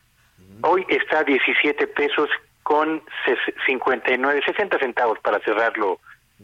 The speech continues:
Speaker 2: en alguna cifra. Hoy, diecisiete pesos con sesenta centavos. Pero déjenme recordarles que el veintitrés de marzo del año dos mil veinte,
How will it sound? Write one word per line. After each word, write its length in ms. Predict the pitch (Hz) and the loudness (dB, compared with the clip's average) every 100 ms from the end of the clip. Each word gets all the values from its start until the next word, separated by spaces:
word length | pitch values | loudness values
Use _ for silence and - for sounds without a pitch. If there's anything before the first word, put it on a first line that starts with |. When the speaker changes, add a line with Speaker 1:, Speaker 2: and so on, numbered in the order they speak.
| 101 | -10
Speaker 2:
en 120 | 113 104 | -4 -2
alguna 280 | 104 107 92 | 0 -2 0
cifra. 360 | 107 92 - - _ _ _ - | -2 -2 -6 -10 _ _ _ 0
Hoy, 240 | 151 208 - | 0 0 -2
diecisiete 460 | 120 123 117 - 139 | -4 -2 -2 -2 -2
pesos 320 | 139 135 147 | 0 0 0
con 160 | - 107 | -2 -2
sesenta 340 | - 120 107 | 0 0 0
centavos. 480 | - 110 - 110 107 - - - - - - | 0 0 0 0 -2 -6 -12 -12 -12 -14 -2
Pero 160 | 123 | 0
déjenme 320 | 120 175 156 139 | 2 2 2 0
recordarles 640 | 131 151 147 117 98 92 - - - - - _ - | 0 0 2 0 0 -4 -8 -18 -20 -20 -20 _ -2
que 80 | 139 | 0
el 100 | 117 | 2
veintitrés 720 | 123 113 - - - 147 - | 0 -2 -4 -2 0 0 0
de 80 | 175 | 0
marzo 580 | 131 113 - 113 90 - _ _ _ | 2 0 0 -2 -2 -6 _ _ _
del 180 | 107 107 | 0 0
año 200 | 135 135 | 0 0
dos 220 | 104 92 | 0 0
mil 200 | 101 123 | -2 -2
veinte, 540 | 131 104 101 - 139 | -2 -2 -2 -4 -4